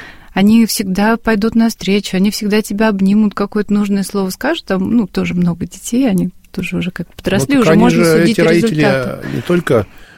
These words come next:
Speaker 2: так относятся к чужим, они к своим детям-то тоже так относятся.
Speaker 1: Ну да, да,
Speaker 2: И
Speaker 1: да,
Speaker 2: вот
Speaker 1: да,
Speaker 2: это не
Speaker 1: да.
Speaker 2: только то, что они вот чужим это делают, но они и своим так это делают.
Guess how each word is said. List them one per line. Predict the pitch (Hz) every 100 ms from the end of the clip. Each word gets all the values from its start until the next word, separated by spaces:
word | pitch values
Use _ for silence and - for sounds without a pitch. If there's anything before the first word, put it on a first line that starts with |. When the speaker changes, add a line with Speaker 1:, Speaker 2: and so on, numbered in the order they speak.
| _ - -
Speaker 2:
так | 120 131
относятся | 117 131 117 -
к | -
чужим, | - 123 101 82 80
они | 104 113
к |
своим | 135
детям-то | 143 123 104
тоже | - 151 143
так | 117
относятся. | 101 - 82 - - -
Speaker 1:
Ну | 208 214
да, | 220 196
да, | 180
Speaker 2:
И |
Speaker 1:
да, | 202
Speaker 2:
вот | 214
Speaker 1:
да, | 208
Speaker 2:
это | 214
не |
Speaker 1:
да. | 208
Speaker 2:
только | 185 -
то, | -
что | 127 -
они | 120 120
вот | 104
чужим | - 139 143 120
это | 95 92
делают, | 85 87 78 78
но | 101 107 113
они | 113 123
и | 120
своим | - 196
так | 113 -
это | 87
делают. | 82 82 - -